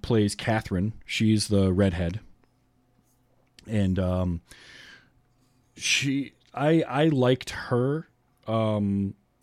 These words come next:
I, I liked everybody. I, I don't think there's anybody that was bad in the movie, um, per se. It's just a lot of very small parts. So there's no, there's no real moment for anybody to have, like, super terrible acting, I don't feel like.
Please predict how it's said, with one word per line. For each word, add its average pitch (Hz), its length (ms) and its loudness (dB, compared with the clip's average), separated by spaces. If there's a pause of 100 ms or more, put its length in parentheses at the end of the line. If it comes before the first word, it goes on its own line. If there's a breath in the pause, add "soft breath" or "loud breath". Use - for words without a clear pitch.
I, 214 120 2
I 208 120 2
liked 254 240 4
everybody. 123 560 2
I, 127 80 2
I 151 240 4
don't 175 140 4
think 185 140 4
there's 127 120 2
anybody 120 280 6
that 98 100 2
was 90 160 0
bad 85 500 -4
in 82 220 -8
the 76 60 -6
movie, 65 420 -14 (380)
um, 73 440 -8 (400)
per 82 120 -8
se. 69 380 -10 (440 soft breath)
It's 104 140 -2
just - 180 0
a 120 40 2
lot 107 220 8
of 98 80 4
very 92 220 4
small 87 460 2
parts. - 380 -4
So 95 60 -4
there's 92 180 -2
no, 101 240 2 (320 loud breath)
there's 110 140 0
no 113 60 4
real 107 240 6
moment 92 280 2
for - 120 -6
anybody 82 280 -2
to 85 60 -4
have, 85 160 -2
like, 78 200 -6
super - 300 -6
terrible 87 540 -4
acting, 110 460 -2
I - 20 -4
don't 107 200 0
feel 107 220 0
like. 117 320 -2